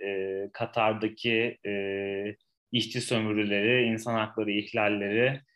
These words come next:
ve bu grupla birlikte bayağı politik olarak yüklü bir turnuva daha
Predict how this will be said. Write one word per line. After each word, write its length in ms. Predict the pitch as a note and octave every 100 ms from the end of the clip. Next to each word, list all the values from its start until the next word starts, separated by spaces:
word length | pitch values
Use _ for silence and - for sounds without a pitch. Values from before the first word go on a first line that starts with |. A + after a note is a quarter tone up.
| _ -
ve 180 | A#2 B2
bu 120 | B2+
grupla 420 | B2 B2 A#2+ G#2+
birlikte 400 | A2 A2 C#3 B2+
bayağı 280 | B2 B2 B2
politik 340 | B2+ A2+ B2
olarak 300 | A#2+ B2 A#2+
yüklü 300 | A#2+ - B2
bir 380 | A#2+ A2 - -
turnuva 440 | - B2 A#2 A#2 B2+
daha 360 | A2+ A#2+ A#2